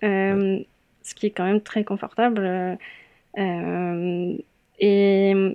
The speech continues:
Speaker 1: quand j'étais chez Boulanger, euh, j'étais sur une base de vingt-trois ou vingt-quatre K annuel brut. Donc,
Speaker 2: Mhm.
Speaker 1: euh, je pense que je gagnais moins. Je sais
Speaker 2: Ouais.
Speaker 1: plus exactement. Euh,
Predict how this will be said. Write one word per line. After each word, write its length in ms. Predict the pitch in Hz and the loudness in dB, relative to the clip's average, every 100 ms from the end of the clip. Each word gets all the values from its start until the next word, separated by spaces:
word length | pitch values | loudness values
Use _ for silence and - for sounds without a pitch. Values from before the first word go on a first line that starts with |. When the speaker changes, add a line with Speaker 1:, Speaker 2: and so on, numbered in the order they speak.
| - | -4
Speaker 1:
quand 140 | - 214 | 0 0
j'étais 260 | 202 220 | 0 -4
chez 240 | 214 - 185 | -4 -2 -4
Boulanger, 720 | 196 180 175 180 214 247 254 - - | -4 -4 -2 -2 2 2 2 -4 -6
euh, 760 | 196 185 180 180 180 185 180 180 - _ _ | -4 -2 -2 -4 -4 -4 -4 -6 -12 _ _
j'étais 520 | 202 202 - 226 233 | -10 -8 -2 0 0
sur 260 | 220 - 202 | -2 -6 -4
une 160 | 185 | -2
base 240 | 185 208 208 | 0 -2 -2
de 100 | 190 | -4
vingt-trois 840 | 190 196 196 196 - - 226 220 | -4 -2 -2 -2 -10 -10 -8 -6
ou 100 | 214 | -6
vingt-quatre 580 | 208 190 196 - - - | -6 -6 -6 -6 -8 -8
K 80 | - | -6
annuel 480 | 214 202 190 185 180 | -4 -2 -4 -4 -4
brut. 540 | 202 240 247 - - - | -2 0 0 -2 -14 -12
Donc, 440 | - 202 196 196 - | -10 -2 0 0 -2
Speaker 2:
Mhm. 80 | 196 | -2
Speaker 1:
euh, 260 | 185 185 | 0 -2
je 80 | 185 | -4
pense 180 | 233 240 | -4 -4
que 120 | 214 | -6
je 100 | 196 | -6
gagnais 300 | 185 202 208 | -2 2 2
moins. 200 | 190 180 - _ - - - _ _ _ | 2 -2 -12 _ -20 -20 -20 _ _ _
Je 120 | 165 | -6
sais 80 | 165 | -6
Speaker 2:
Ouais. 60 | - | -6
Speaker 1:
plus 120 | 196 | -2
exactement. 500 | 185 180 185 202 240 - - - - _ - | -2 -2 0 0 -2 -10 -20 -20 -20 _ -2
Euh, 640 | 185 180 170 185 175 - | 2 2 2 0 -2 -4